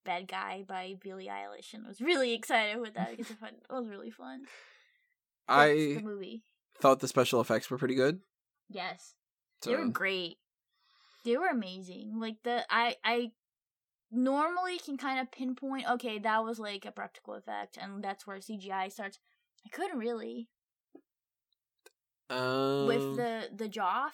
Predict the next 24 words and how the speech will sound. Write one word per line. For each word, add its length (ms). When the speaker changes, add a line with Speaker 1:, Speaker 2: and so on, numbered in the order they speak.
Speaker 1:
thing, 380
I 120
think 180
Speaker 2:
no, 240
Speaker 1:
that, 100
that 80
Speaker 2:
that 120
Speaker 1:
was, 0
Speaker 2:
was 140
done 160
Speaker 1:
like, 80
Speaker 2:
really 140
well. 340
Speaker 1:
done 360
so, 480
so 200
well. 320
Speaker 2:
Yeah, 260
that 180
was 140
done 200
well. 360
The 120
flight 380